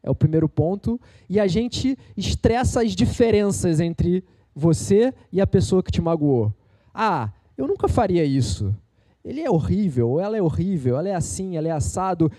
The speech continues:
eu sou diferente. O nosso coração rapidamente, e isso é o sintoma de que a porta tá se fechando pro relacionamento. Porque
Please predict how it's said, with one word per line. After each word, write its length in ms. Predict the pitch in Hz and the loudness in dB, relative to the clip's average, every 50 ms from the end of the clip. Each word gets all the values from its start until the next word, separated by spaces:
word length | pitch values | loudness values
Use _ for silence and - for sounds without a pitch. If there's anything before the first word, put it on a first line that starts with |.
| - - | -8 -4
eu 120 | 226 262 | -2 -2
sou 120 | 214 - 254 | 0 0 0
diferente. 760 | - - - 226 196 160 156 160 143 135 - - - - - - _ _ _ _ _ - | 0 0 2 2 2 2 2 0 -2 -6 -8 -10 -10 -10 -12 -14 _ _ _ _ _ -6
O 80 | - | -2
nosso 220 | 156 180 185 - - | 0 0 0 0 2
coração 560 | - 214 190 185 - - 214 214 226 240 226 - - _ _ | 2 2 0 0 0 0 0 0 0 -2 -6 -10 -18 _ _
rapidamente, 960 | - - 208 202 - - 226 202 190 175 170 185 202 214 - - - 226 226 - - - _ _ _ | -10 -8 -6 -4 -2 -2 -2 -2 -2 -2 -2 -4 -4 -4 -6 -6 -6 -6 -6 -8 -12 -20 _ _ _
e 280 | 214 220 254 277 - - - | -4 -2 -2 -2 -4 -6 -6
isso 300 | 214 247 247 - - 254 | -4 -4 -2 0 0 0
é 20 | |
o 80 | 247 247 | 0 0
sintoma 580 | - - 277 240 214 - - 208 214 220 226 220 | 0 -2 -4 -6 -4 0 2 2 2 2 2 0
de 120 | 185 220 | -2 -4
que 280 | - - 226 226 226 - _ _ | -6 -4 -4 -4 -4 -6 _ _
a 100 | - 190 | -8 -8
porta 480 | 185 - - 202 202 220 - - - 240 | -6 -4 -2 -2 0 0 0 -2 -4 -6
tá 140 | - 226 208 | -6 -6 -6
se 160 | - - - | -6 -6 -6
fechando 600 | - - 240 220 - - - 220 233 233 214 190 | -6 -4 -4 -4 -4 -4 -4 -2 -2 -2 -4 -4
pro 120 | - - 165 | -2 0 0
relacionamento. 920 | 156 165 147 143 135 - 160 147 143 135 139 123 113 110 - - - - - _ _ _ _ _ _ _ | 0 0 0 0 -2 -2 -2 -2 -2 -2 -2 -4 -4 -6 -8 -10 -10 -10 -12 _ _ _ _ _ _ _
Porque 400 | - 175 - - 226 240 277 302 | 0 0 2 2 2 2 2 0